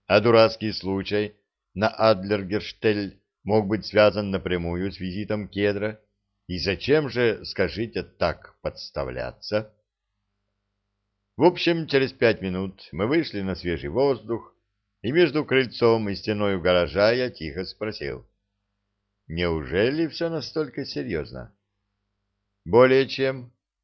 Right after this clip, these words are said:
ответил Кедр. «В таком случае айда на шлюзы», предложил я. «А машина у тебя в порядке?»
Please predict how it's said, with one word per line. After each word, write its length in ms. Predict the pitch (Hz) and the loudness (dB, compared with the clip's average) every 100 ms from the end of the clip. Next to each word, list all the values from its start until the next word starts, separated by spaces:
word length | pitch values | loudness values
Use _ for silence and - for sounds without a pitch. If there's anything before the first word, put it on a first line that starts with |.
| _ _ _ _ | _ _ _ _
ответил 460 | - 87 98 98 143 | -10 -4 -2 -2 -6
Кедр. 420 | 113 78 67 64 _ _ _ _ _ _ _ _ _ _ _ | -4 -4 -4 -12 _ _ _ _ _ _ _ _ _ _ _
«В 120 | _ | _
таком 460 | 104 95 110 110 90 | 0 4 2 2 -2
случае 540 | 78 90 101 - 143 | -6 -2 -2 0 2
айда 420 | 90 85 69 80 | 2 0 -2 -2
на 160 | 78 78 | -2 -8
шлюзы», 680 | - 80 71 71 - 196 - _ _ _ _ _ | -8 -8 -8 -10 -10 -14 -14 _ _ _ _ _
предложил 540 | 87 87 87 73 101 | -6 -2 -2 -2 -4
я. 360 | 131 80 52 - _ _ _ _ _ _ _ _ _ _ _ _ _ _ _ | -4 -4 -6 -12 _ _ _ _ _ _ _ _ _ _ _ _ _ _ _
«А 280 | 95 113 135 | 2 4 4
машина 440 | 143 139 139 120 | 0 -2 -2 -4
у 80 | 110 | -4
тебя 340 | 101 104 101 90 | -4 0 0 0
в 80 | |
порядке?» 600 | - 101 127 139 160 110 | 2 2 2 0 -6 -6